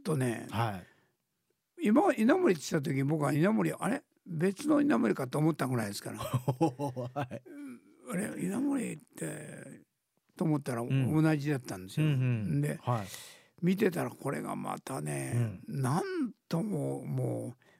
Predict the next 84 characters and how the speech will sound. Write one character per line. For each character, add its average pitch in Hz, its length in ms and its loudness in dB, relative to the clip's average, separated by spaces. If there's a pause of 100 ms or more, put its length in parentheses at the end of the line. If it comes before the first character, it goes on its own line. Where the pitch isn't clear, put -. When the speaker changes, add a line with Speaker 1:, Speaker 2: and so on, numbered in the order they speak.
(140)
Speaker 1:
う 147 40 0
う 135 40 4
ま 139 200 6
い 156 80 4
ん 127 80 -2
で - 120 -8
す - 120 -8
よ。 95 80 -6
Speaker 2:
は 117 680 2
あ。 - 40 0
Speaker 1:
も 156 80 4
う 135 40 2
フ 135 120 4
ェ 214 60 6
ア - 40 2
ウ 233 120 2
ェ 233 180 6
イ 214 40 2
を、 151 280 0 (460)
普 139 100 -10
通 302 320 4
大 214 180 4
体、 208 180 2
大 165 180 0
体 151 160 0
六 156 260 2
十 208 100 0
八 208 240 -2
パ - 80 -2
ー 214 80 0
セ 214 100 0
ン - 60 -4
ト 233 80 -2
か 139 100 -2
七 131 200 0
十 147 120 -4
パ 156 120 -2
ー 143 40 0
セ 135 100 0
ン 117 80 -4
ト。 110 180 -8
Speaker 2:
は 120 260 0
い。 - 40 -8 (180)
Speaker 1:
そ - 140 -6
れ 135 60 0
八 147 220 0 (140)
十 262 100 4
パ 302 160 0
ー 226 60 4
セ 233 100 2
ン 254 60 0
ト - 80 -2
を 117 80 -6
超 139 80 2
え - 20 0
て 123 100 -10
た 104 100 -6
ん 87 100 -10
で - 60 -14
す。 - 120 -4
Speaker 2:
う 120 40 4
ん - 20 4
う 123 40 6
ん。 101 420 -2 (160)
Speaker 1:
そ - 140 -2
の 220 100 2
ぐ 233 100 4
ら 220 100 0
い 196 60 0
フ 165 80 -2
ェ 180 80 4
ア 180 60 4
ウ - 20 4
ェ 170 140 4
イ - 20 0
の 143 240 -4 (380)
捉 139 200 0
え 131 80 0
る 135 140 -2
率 139 280 0
が 107 100 -6
ね、 113 200 -8
Speaker 2:
は 110 200 0
い。 85 80 -8